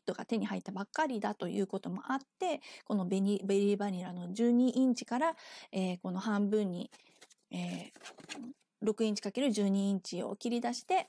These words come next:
大きなカードを作りましょうっていうことで、えー、ちょっとワークショップをしました。ところがこれね、結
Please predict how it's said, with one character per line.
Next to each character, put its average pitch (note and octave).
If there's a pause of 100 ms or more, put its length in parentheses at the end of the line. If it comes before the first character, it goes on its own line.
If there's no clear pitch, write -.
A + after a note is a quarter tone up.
(220)
大 A3
き G#3
な C4+
カ B3+
ー G#3+
ド F3
を E3+
作 -
り A#3+
ま B3
し C4
ょ F4
う E4
っ -
て -
い F#3+
う F#3
こ F#3+
と -
で、 D4 (400)
え F3+
ー、 - (880)
ち -
ょ G#3
っ G3
と - (100)
ワ G3+
ー G3+
ク -
シ -
ョ G3+
ッ G3
プ G#3
を G#3+
し A3
ま A#3
し -
た。 - (280)
と -
こ C#5
ろ G#4+
が A#3+
こ A#3+
れ C4
ね、 A#3+
結 A#4+